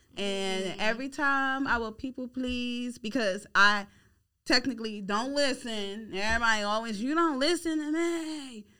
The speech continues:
Speaker 1: And I'd be like, "Yo, all right,
Speaker 2: <laughs>
Speaker 1: why I need to listen to you?" You know, at
Speaker 2: Right.
Speaker 1: this point, it's like, "Why do I need to listen to you? Please tell me and show me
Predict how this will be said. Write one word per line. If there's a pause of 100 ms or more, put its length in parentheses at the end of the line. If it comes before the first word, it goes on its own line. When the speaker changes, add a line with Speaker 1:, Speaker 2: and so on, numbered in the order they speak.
(140)
Speaker 1:
And
I'd
be
like,
"Yo,
all
right,
Speaker 2:
<laughs>
Speaker 1:
why
I
need
to
listen
to
you?" (220)
You
know,
at
Speaker 2:
Right.
Speaker 1:
this
point,
it's
like,
"Why
do
I
need
to
listen
to
you?
Please
tell
me
and
show
me